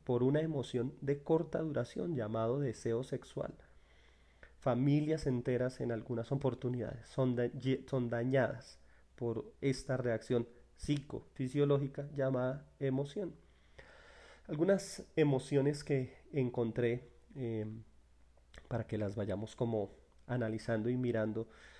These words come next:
son ternura, amor, odio, ira, irritación, tensión, alivio, serenidad, felicidad, alegría, tristeza.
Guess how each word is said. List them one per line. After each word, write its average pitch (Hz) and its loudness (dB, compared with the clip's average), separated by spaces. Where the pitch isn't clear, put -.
son 120 0
ternura, 120 2
amor, 123 0
odio, 120 2
ira, 120 0
irritación, 123 -2
tensión, 127 0
alivio, 123 0
serenidad, 117 -2
felicidad, 117 -2
alegría, 120 -2
tristeza. - -10